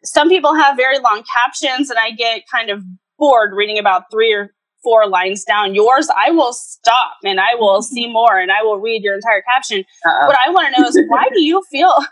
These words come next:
Speaker 1: <laughs> it's amazing.
Speaker 2: <laughs>
Speaker 1: Like, you are such a great storyteller. And I think that that is so entirely powerful. Um,
Speaker 2: Yeah.
Speaker 1: why do you feel like, I feel like I know the answer as a user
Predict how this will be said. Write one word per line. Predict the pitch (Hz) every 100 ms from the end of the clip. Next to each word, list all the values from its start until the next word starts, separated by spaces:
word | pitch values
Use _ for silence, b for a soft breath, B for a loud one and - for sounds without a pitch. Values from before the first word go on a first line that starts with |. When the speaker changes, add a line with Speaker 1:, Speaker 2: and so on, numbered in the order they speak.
| _
Speaker 1:
<laughs> | _ -
it's | 381 -
amazing. | 339 330 381 370 - 294
Speaker 2:
<laughs> |
Speaker 1:
Like, | 247 311
you | 349 415
are | 392
such | 311 339
a | 330
great | 320 -
storyteller. | - 254 240 240 226
And | 240
I | 277
think | 403
that | 392
that | 349 339
is | 302
so | - 285 277 269 277 240
entirely | 240 254 240 233 226 208
powerful. | 190 185 - 185 180 _ B B _ -
Um, | 285
Speaker 2:
Yeah. | 233
Speaker 1:
why | 233 262 494
do |
you | 440 453
feel | - 339 370
like, | 294 247 240 233
I | 294
feel | 311
like | 277 254
I | 226
know | 247
the | 233 220
answer | 214 226 208
as | 214
a |
user | 208 202 190 185